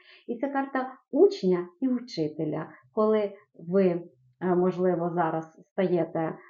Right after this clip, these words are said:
а, учнем, знаходите свого вчителя, ідете, а, піднімаєтеся кар'єрною сходинкою, або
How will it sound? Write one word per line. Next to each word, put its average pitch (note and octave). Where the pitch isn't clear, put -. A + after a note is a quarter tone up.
а, E3
учнем, B3+
знаходите G3+
свого A3
вчителя, A3+
ідете, F#3+
а, F3+
піднімаєтеся F#3+
кар'єрною F3
сходинкою, E3+
або E3+